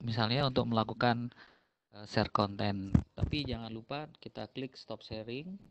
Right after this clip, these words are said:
supaya share kontennya nanti kembali ke milik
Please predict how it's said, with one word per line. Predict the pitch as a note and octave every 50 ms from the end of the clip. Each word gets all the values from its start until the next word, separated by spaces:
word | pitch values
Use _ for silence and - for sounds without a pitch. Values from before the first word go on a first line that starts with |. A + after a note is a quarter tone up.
| _ _ _ _ _ _ _ _ _ _ _ - - - - _ - -
supaya | - - - - G#2 G2+ G#2 A2+ A#2+ B2 B2+ B2+ B2+ B2 B2 - - - - - - -
share | - - A#2+ A2 -
kontennya | - A2+ G#2+ G#2+ G#2+ G#2+ A2 A#2 B2+ C3
nanti | B2+ B2 A#2 A#2+ C3+ C3
kembali | - A#2 A2 G#2 G#2 G2+ G2+ A2 A#2+ C3 C#3+ - _ _ - _ _ _ _ _ _ _ _
ke | - D3 C#3+ C#3+ C#3+ C#3+ C#3+ C#3+ C#3 - - - - - - -
milik | G#2+ A2+ A2+ A#2 B2 B2+